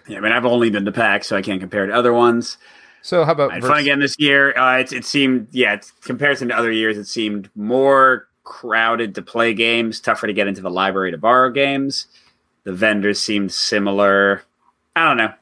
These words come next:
Speaker 1: e-, except for being more crowded for playing games, but also kinda seeming a little tighter and smaller. I, I, I didn't have any major differences or comparisons.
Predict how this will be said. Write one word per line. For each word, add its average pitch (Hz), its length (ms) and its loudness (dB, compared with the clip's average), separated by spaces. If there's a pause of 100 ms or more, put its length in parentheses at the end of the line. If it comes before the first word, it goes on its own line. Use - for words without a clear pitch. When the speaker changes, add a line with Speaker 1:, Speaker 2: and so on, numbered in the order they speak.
(220)
Speaker 1:
e-, 110 160 -2
except 127 260 0
for 135 100 0
being 117 200 2
more 110 140 2
crowded 104 260 0
for 101 80 -10
playing 104 300 0
games, 104 320 0
but 101 120 0
also 104 220 0
kinda 101 280 -2
seeming 101 400 -2
a 98 40 -2
little 95 200 0
tighter 101 400 0
and 87 120 -4
smaller. 143 560 2 (600)
I, 87 140 -2
I, 87 280 0
I 92 40 2
didn't 87 360 -6
have 98 160 -2
any 92 200 -4
major 95 720 2 (160)
differences 98 460 0
or 98 60 -2
comparisons. 104 840 0